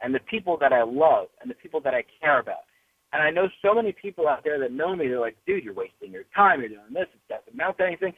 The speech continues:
You know what? It amounts to the fact that I am trying to go ahead and help not only our current generation, I'm trying to help our future generations and to have sustainability, profitability,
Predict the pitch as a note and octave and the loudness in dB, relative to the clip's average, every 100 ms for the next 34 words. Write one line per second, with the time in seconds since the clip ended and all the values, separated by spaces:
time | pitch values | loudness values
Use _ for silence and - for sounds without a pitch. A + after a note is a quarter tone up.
0 | _ _ _ _ _ _ D#3 F#3+ G3+ G3+ | _ _ _ _ _ _ 4 8 10 10
1 | G#3+ - _ _ _ _ _ _ D#3+ E3 | 8 2 _ _ _ _ _ _ 0 2
2 | D#3+ E3 G3 G3+ _ F3+ C#3+ - _ D3 | 2 2 2 2 _ -4 -4 -6 _ 0
3 | D3 - _ _ _ _ _ B2+ B2+ - | 0 -2 _ _ _ _ _ 0 0 -2
4 | _ - E3+ D#3+ C3 - C#3 C#3 C3+ C3 | _ 0 0 0 -4 -4 0 2 2 -2
5 | A#2 A2+ B2+ A#2 - A#2 A2+ _ G#2+ G#2 | -10 -8 -6 -6 -2 -4 -4 _ -18 -8
6 | A#2 G#2+ A#2 A#2 A2+ A#2 A2 G#2+ - - | -6 -6 -4 -2 -2 -4 -6 -4 -4 -4
7 | - E3 E3+ C3 E3+ E3 E3+ F3+ - F#3+ | 2 4 4 -2 -2 0 -2 -2 -6 -10
8 | F#3+ _ _ _ A#2+ A#2 B2 A2+ - - | -10 _ _ _ -12 -6 -6 -6 -8 -4
9 | A2 - _ _ G2 G2+ F#2 - D#3 - | -4 -6 _ _ 2 2 0 -8 -8 -6
10 | D3 D#3 D3+ C#3+ C#3+ - C3+ C3 - _ | -2 2 2 2 -2 -4 -6 -6 -8 _
11 | _ - A2+ - G#2+ G#2+ - - _ A#2 | _ -8 -8 -6 -2 -2 -4 -16 _ -4
12 | A2 G#2 G#2 D#3 D#3 D#3+ E3 - _ _ | -2 -6 4 10 10 10 2 -4 _ _
13 | - - D3+ D#3 - D3 C3 C#3 C#3 C3+ | -12 2 4 4 -2 -8 -4 -2 0 -2
14 | C#3 | -4